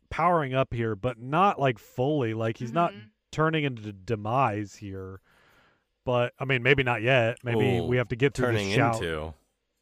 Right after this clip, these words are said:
Speaker 3: being possessed by?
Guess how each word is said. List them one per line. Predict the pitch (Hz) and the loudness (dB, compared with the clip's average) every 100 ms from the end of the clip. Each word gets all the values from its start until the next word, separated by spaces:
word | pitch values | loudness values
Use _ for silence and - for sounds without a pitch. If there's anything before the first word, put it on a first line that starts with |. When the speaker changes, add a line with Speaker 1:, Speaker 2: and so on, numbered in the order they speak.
| _ _ _ _ _ _ _ _ _ _ _ 101 | _ _ _ _ _ _ _ _ _ _ _ -16
Speaker 3:
being | 101 101 95 90 | -4 -2 0 -2
possessed | 80 95 82 92 101 - | -4 -6 -2 -2 -4 -8
by? | 113 123 143 151 | -6 -4 -4 -4